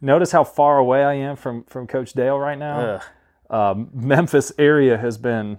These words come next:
Speaker 1: consumed.
Speaker 2: It's not
Speaker 1: I'm
Speaker 2: just
Speaker 1: talking, like,
Speaker 2: Memphis, man.
Speaker 1: gosh, I've probably had, I've heard of at least ten people. One of my athletes was supposed to run Germantown half and was in bed all weekend. You were in bed all weekend.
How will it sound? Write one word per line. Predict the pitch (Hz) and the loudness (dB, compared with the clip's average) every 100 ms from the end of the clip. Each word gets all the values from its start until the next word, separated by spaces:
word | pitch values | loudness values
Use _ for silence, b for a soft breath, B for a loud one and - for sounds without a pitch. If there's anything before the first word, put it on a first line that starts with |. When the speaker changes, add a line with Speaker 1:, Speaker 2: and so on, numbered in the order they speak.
| _ _ _ | _ _ _
Speaker 1:
consumed. | 135 123 - 151 165 147 110 | -8 -6 -4 -2 0 -2 -4
Speaker 2:
It's | |
not | 107 | -6
Speaker 1:
I'm | 127 | -6
Speaker 2:
just | |
Speaker 1:
talking, | 131 143 | -2 0
like, | 110 101 | 2 0
Speaker 2:
Memphis, | 95 95 | -2 -14
man. | 104 104 104 _ _ - | -16 -16 -18 _ _ -4
Speaker 1:
gosh, | 143 113 - - _ _ - - | 0 0 -4 -18 _ _ -18 -2
I've | 120 127 | 0 0
probably | - 135 120 | 0 2 2
had, | 127 123 120 117 117 117 113 110 - - - - - - | 2 4 4 6 6 4 4 2 0 -8 -20 -20 -20 -10
I've | 120 | -8
heard | - 135 | -2 -2
of | 104 | 0
at | 113 | 0
least | 120 131 - | 0 -2 0
ten | 127 123 | -2 0
people. | 135 135 143 139 | -2 0 -2 0
One | 131 | -2
of | 123 | 0
my | 123 | 2
athletes | 127 127 123 117 | 2 2 0 -4
was | 107 | -2
supposed | 123 123 | 0 0
to | 117 | -2
run | 120 113 | -2 0
Germantown | 120 120 127 110 | -2 -2 -2 -2
half | 117 123 120 | -2 -4 -4
and | 104 98 98 | -8 -8 -6
was | 104 | -4
in | 107 | -2
bed | 107 117 | 2 4
all | 113 120 | 4 4
weekend. | 120 120 120 117 117 | 0 -2 -4 -4 -2
You | 127 | 0
were | 123 | 0
in | 123 | 0
bed | 117 123 | 2 4
all | 117 | 2
weekend. | 123 123 120 127 120 | 2 -2 -2 -4 -4